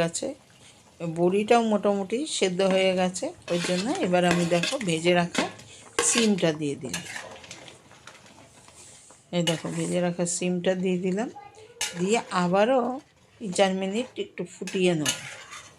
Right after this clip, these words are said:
তাহলেই কিন্তু ঝোলটা আরেকটু গাঢ় হয়ে যাবে।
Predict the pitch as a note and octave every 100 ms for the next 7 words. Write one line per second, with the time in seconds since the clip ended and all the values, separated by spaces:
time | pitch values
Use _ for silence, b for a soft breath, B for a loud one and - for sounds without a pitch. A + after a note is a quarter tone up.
0 | - F3 E3+ G#3 E4+ F4+ F#3 F3 F3 C4+
1 | F#4+ A3 G3+ F#3 F#3+ - A#3 A#3 - B3
2 | G#3+ G3+ G3 G3 G3+ G3+ G#3 B3+